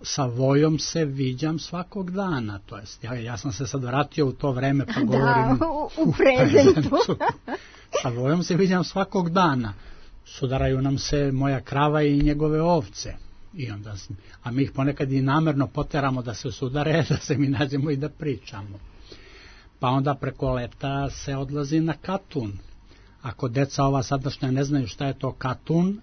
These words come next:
Speaker 1: nek malo googluju, pa će saznati šta je Katun. To je planinsko, planinska koliba gde se otera stoka da se preko leta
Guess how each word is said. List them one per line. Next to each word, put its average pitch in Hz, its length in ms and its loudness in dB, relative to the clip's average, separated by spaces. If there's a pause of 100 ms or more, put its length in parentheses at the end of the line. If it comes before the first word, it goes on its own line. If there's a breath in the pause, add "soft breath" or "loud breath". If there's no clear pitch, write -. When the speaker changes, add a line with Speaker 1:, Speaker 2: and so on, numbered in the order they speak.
(120)
Speaker 1:
nek 127 240 -4
malo 139 300 2
googluju, 139 720 2
pa 131 80 -12
će 135 180 -6
saznati 135 540 -2
šta - 160 -8
je 165 120 -4
Katun. 98 580 -8 (600 loud breath)
To 170 100 0
je 151 100 0
planinsko, 151 720 2 (680 soft breath)
planinska 143 460 0
koliba 165 520 -2
gde 139 380 -2 (260)
se - 300 -2 (100)
otera 139 480 -2
stoka - 640 -4
da 131 240 -2
se - 220 -4
preko 120 440 -6
leta 147 560 0